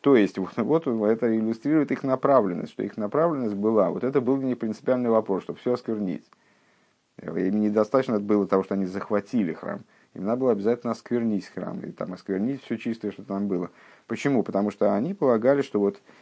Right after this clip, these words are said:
этим они, этим духовным действием, э, осквернение, осквернение тоже духовное действие, э, этим духовным действием они придут к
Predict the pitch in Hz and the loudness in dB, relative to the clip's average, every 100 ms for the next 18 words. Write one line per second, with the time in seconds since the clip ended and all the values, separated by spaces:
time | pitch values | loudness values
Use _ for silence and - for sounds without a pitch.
0 | - 127 185 202 185 117 101 110 170 180 | -2 2 4 4 0 2 0 0 0 0
1 | 80 113 120 92 87 101 120 95 71 82 | 0 0 -2 -6 -4 2 4 4 2 -4
2 | 95 170 - 98 - _ - - - _ | -2 -2 -2 -6 -6 _ -20 -20 -20 _
3 | _ - - 92 92 92 90 - - - | _ -16 -6 -2 0 0 0 -4 -14 -4
4 | 92 90 82 82 - - 87 120 104 156 | -2 0 -2 -4 -8 -6 -4 -2 -2 -2
5 | 131 98 82 - - 82 71 - - _ | -2 -2 -4 -4 -6 -8 -8 -12 -20 _
6 | _ _ _ _ - - 98 95 92 - | _ _ _ _ -20 -8 -2 0 2 2
7 | 117 120 107 113 139 135 151 165 240 220 | 0 2 0 0 2 2 0 0 0 2
8 | 143 117 135 175 139 120 151 175 - | 0 0 0 0 0 0 -2 -6 -2